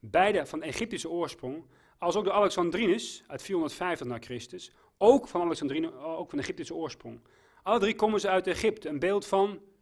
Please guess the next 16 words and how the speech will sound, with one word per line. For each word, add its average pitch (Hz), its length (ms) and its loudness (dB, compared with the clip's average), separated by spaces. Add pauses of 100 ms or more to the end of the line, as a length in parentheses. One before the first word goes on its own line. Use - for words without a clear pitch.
(160)
de 123 160 -6
wereld. 147 480 -2 (1500)
Nooit 254 340 6
zien 262 220 0
we 214 80 2
dat 175 100 0
er 175 60 0
een 202 60 0
opwekking 180 400 0
in 165 80 0
het 151 100 0
Nieuwe 175 140 2
Testament 156 360 -2
is 156 60 -2
in 156 100 -2
Egypte. 190 400 -6